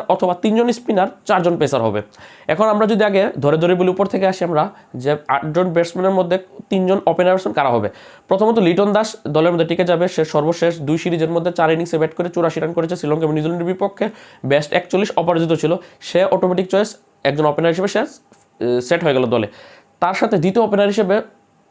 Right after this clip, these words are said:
গত সিরিজে খেলেছিল এবং গত দুটি সিরিজে খেলেছিল সৌম্য সরকার, যে পাঁচ ম্যাচে পঁচাত্তর রান করেছে, ভালো করতে পারেনি, ছাব্বিশ ব্যাস ছিল, দুটি ম্যাচে বিশ plus করতে পেরেছে, দুটিতে দশের প্লাস, একটিতে দশেরও নিচে করেছে। এখন তারপরও সৌম্য সরকারের উপরে তারা হয়তো বা ভরসা রাখবে, যেহেতু আমাদের কোনো ভালো কোনো ওপেনার নেই,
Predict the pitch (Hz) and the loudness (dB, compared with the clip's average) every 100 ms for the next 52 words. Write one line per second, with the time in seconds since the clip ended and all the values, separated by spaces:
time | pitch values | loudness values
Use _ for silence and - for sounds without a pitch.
0 | 131 143 170 175 165 170 185 - - 165 | -4 -2 -2 0 0 2 0 -4 -2 0
1 | 156 160 156 156 151 151 156 160 165 165 | 0 0 0 0 -2 -2 -2 -2 -2 -2
2 | 170 165 165 160 175 185 160 175 156 160 | -2 -2 0 0 0 2 2 2 -2 0
3 | 160 - 185 165 180 - - - - 196 | -2 -2 -4 -2 -2 -4 -14 -12 -2 0
4 | 359 202 180 175 175 185 131 143 180 185 | 2 0 2 2 2 0 0 0 0 2
5 | 180 175 185 170 160 160 151 156 - 170 | 2 2 0 0 0 0 0 -2 -2 -2
6 | 156 165 165 170 170 165 143 151 - 160 | -2 -2 0 0 0 -4 -2 -4 -4 -4
7 | 156 - 156 160 156 151 151 151 156 147 | -2 -2 -2 -2 -2 -2 -2 -2 0 0
8 | 143 160 - 160 175 - - 156 156 185 | 0 -2 0 -2 -2 -10 -4 -2 0 0
9 | 175 170 214 196 190 180 143 127 156 180 | 2 2 2 2 2 2 2 2 0 -2
10 | - - - 165 - 165 202 226 220 - | -12 -10 -6 -4 -2 -2 0 0 0 0
11 | 208 214 196 185 190 202 202 185 170 170 | 0 0 0 2 2 2 2 2 2 2
12 | 170 165 139 151 165 160 151 156 156 147 | 2 2 2 2 2 0 0 0 2 2
13 | 151 160 175 147 127 139 160 135 143 151 | 0 -2 -4 -2 0 0 0 0 0 0
14 | 160 123 104 | 0 0 -2